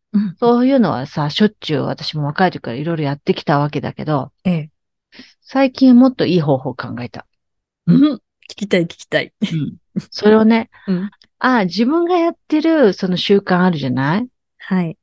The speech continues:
Speaker 2: 自分が今までずっとし-、やってる習慣。
Speaker 1: うんうん。
Speaker 2: その習慣の中で、あ、あの人だったらやらないだろうなって思うことを考えること。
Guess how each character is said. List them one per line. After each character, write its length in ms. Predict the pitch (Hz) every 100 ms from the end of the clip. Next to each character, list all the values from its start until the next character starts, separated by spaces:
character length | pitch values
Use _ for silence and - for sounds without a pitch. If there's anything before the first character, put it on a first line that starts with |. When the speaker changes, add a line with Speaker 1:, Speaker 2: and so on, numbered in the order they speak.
| _
Speaker 2:
自 160 | 160 151
分 160 | 165 165
が 100 | 165
今 140 | 175
ま 80 | 170
で 100 | 143
ず 80 | 143
っ 20 |
と 80 | 151
し-、 120 | 143
や 80 | 147
っ 60 | -
て 120 | -
る 60 |
習 180 | 202 156
慣。 40 | 147
Speaker 1:
う 40 |
ん 20 |
う 160 | 175 208
ん。 60 | - _ - - -
Speaker 2:
そ 180 | - 247
の 100 | 254
習 260 | 262 269 262
慣 180 | 262
の 120 | 262 262
中 280 | 254 240
で、 320 | 190 196 180 - -
あ、 340 | 233 226 165 _ _ _
あ 160 | 185 202
の 160 | 254 320
人 200 | - 214
だ 120 | 165
っ 80 | -
た 100 | -
ら 60 | 151
や 200 | 147 170
ら 160 | 226
な 140 | 269 294
い 100 | 285
だ 100 | 190
ろ 120 | 165
う 20 |
な 80 | 165
っ 60 | 170
て 100 | 160
思 140 | 170
う 20 |
こ 100 | 160
と 80 | 123
を 40 | 131
考 160 | 135 139
え 40 |
る 80 | 127
こ 80 | -
と。 220 | 73 -